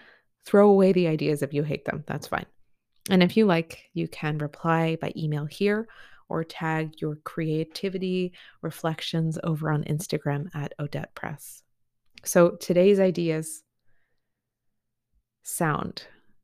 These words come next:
Do a meditation on a person. A memory you shared together, a moment, a favorite place. What do you love about this person? What colors were present?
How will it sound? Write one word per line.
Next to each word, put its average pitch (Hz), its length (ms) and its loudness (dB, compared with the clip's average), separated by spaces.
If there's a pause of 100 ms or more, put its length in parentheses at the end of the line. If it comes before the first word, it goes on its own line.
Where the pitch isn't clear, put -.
(640)
Do 233 400 4
a 214 60 0
meditation 180 800 0 (100)
on 151 420 -4
a 160 60 -6
person. - 560 -8 (1400)
A 165 60 -4
memory 175 420 4
you 175 60 6
shared 170 320 0
together, 160 560 -2
a 160 80 -2
moment, 165 600 4 (120)
a 160 80 -4
favorite 156 480 0
place. - 560 -4 (1200)
What 196 220 4
do 254 100 2
you 247 160 2
love 170 220 2
about 156 220 -4
this 156 120 -12
person? 165 540 -10 (920)
What 185 260 0
colors 190 560 2
were 151 100 -4
present? - 640 -10